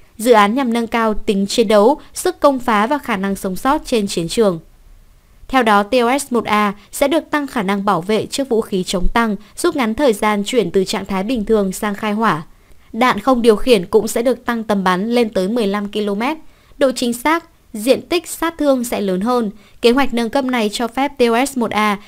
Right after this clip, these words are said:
tiêu diệt nhiều mục tiêu mà mức tiêu hao đạn lại ít hơn. Hệ thống súng phun lửa hạng nặng đã được chứng minh hoạt động hiệu quả ở Afghanistan, Chechnya, Iraq và Syria.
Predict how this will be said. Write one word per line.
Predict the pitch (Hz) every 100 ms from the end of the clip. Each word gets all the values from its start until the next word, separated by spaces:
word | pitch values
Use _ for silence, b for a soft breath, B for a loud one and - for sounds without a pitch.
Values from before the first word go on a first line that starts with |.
| B
tiêu | - 320
diệt | 262 247 247
nhiều | 220
mục | 208 202
tiêu | 254 262 226 208
mà | 202
mức | 214 294
tiêu | - 233
hao | 226 220 208
đạn | 202 208
lại | 196 -
ít | 240
hơn. | 240 220 196 - b b b
Hệ | b 247
thống | 226 208
súng | 202 226
phun | 202 269 262
lửa | 208
hạng | 196 190
nặng | 214 208
đã | - 214
được | 240
chứng | 240 220 202
minh | 247 240
hoạt | 226 208
động | 220
hiệu | 196 202
quả | 180 180
ở | 160 220
Afghanistan, | - 208 226 - - 214 185 b b b
Chechnya, | - 262 233 226 214 202 -
Iraq | 214 220 277 277
và | 175
Syria. | - 202 185 190 190